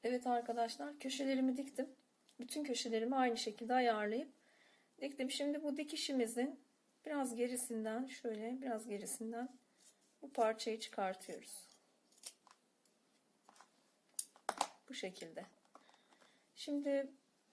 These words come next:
burayı çevirelim. Köşemizin nasıl olduğunu bir göstereyim size. Buraları da şöyle yapıp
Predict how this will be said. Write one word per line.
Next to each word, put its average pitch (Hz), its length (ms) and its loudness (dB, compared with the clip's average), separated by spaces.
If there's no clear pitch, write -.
burayı 285 220 -2
çevirelim. 254 580 0
Köşemizin 226 500 -6
nasıl 220 240 -6
olduğunu 208 320 -6
bir 214 60 -12
göstereyim - 540 -8
size. 214 320 -6
Buraları 294 380 8
da 302 100 0
şöyle 294 340 2
yapıp 254 400 2